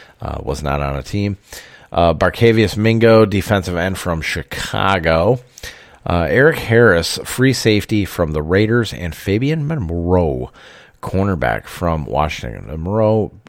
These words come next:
uh, selection was actually really, really good. Uh, or signing, I should say, was really, really good.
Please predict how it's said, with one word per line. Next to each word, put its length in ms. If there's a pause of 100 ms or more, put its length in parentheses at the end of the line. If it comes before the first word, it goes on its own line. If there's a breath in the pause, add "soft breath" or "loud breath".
uh, 520
selection 460
was 120 (120)
actually 340
really, 380
really 240
good. 280 (600 loud breath)
Uh, 180
or 140
signing, 420
I 60
should 240
say, 160
was 200
really, 220
really 240
good. 240